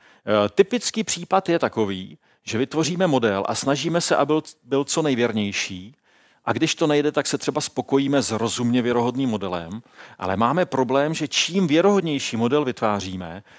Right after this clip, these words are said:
tak tím většinou bývá komplikovanější a tím se snižuje prudce šance, že dokážeme ten model vyřešit.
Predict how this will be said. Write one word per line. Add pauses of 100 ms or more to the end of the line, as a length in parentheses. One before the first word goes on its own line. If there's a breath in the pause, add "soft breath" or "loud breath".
(140 loud breath)
tak
tím
většinou
bývá
komplikovanější (280 loud breath)
a
tím
se
snižuje
prudce
šance,
že
dokážeme
ten
model
vyřešit.